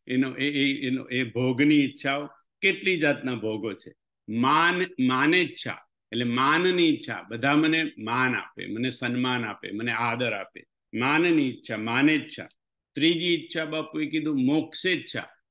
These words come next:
એ લગભગ બધાને જ હોય કે આપણને મોક્ષ મળે, મુક્તિ મળે, મોક્ષની ઈચ્છા. ચોથી મહેચ્છા એટલે આપણી મહાન ઈચ્છાઓ, મોટી મોટી ઈચ્છા,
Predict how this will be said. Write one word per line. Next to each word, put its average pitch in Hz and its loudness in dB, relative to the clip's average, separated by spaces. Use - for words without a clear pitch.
એ 135 -2
લગભગ 143 0
બધાને 143 4
જ 123 0
હોય 113 -6
કે 117 -12
આપણને 123 -6
મોક્ષ 127 -2
મળે, 110 -4
મુક્તિ 131 0
મળે, 101 -8
મોક્ષની 147 2
ઈચ્છા. - -10
ચોથી 151 0
મહેચ્છા 135 2
એટલે 127 -4
આપણી 147 0
મહાન 160 -2
ઈચ્છાઓ, 135 -4
મોટી 143 2
મોટી 165 2
ઈચ્છા, - -6